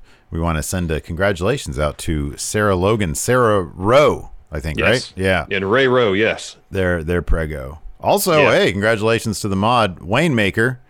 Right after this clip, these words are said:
Speaker 2: Yes.
Speaker 1: Uh, his, uh, uh, lovely woman gave, uh, birth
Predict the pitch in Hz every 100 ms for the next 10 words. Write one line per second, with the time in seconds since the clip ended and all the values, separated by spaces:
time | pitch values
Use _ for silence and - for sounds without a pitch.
0 | _ _ - 107 135 - 104 101 101 98
1 | 90 90 160 135 90 87 82 78 76 -
2 | 76 78 67 80 85 80 80 76 82 80
3 | 76 71 - 82 82 82 71 - 80 78
4 | 73 85 80 -